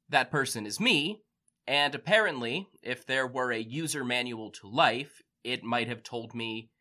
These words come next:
that I have A D H D and should talk to my doctor about that. Therapists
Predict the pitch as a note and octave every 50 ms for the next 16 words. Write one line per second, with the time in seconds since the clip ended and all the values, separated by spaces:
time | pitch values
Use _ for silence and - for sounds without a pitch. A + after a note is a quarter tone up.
0 | _ _ _ - - B2+ C#3+ D3 E3+ F3+ F#3+ E3+ F3+ F3+ F3 F3 D#3+ D#3 - -
1 | E3+ F3 D#3+ D#3 D3 D#3+ F#3 F#3+ - - - - G2+ F#2+ F#2+ C3 D3+ - _ _
2 | _ _ - A#2 B2 B2+ C3 C3 B2+ A#2+ A#2 - - D3+ C#3+ C#3 C3 - C#3 B2
3 | B2 - - B2 B2+ B2+ B2+ B2 D#3 D#3 D3 - - A#2+ G2 E2 E2+ F2 E2 -
4 | - - - - - - _ _ _ _ _ _ _ _ _ _ _ _ _ _
5 | _ _ _ - - B3+ C4 C#4 C4 A#3 A#3+ - D#3 D3+ D3 D3 - - -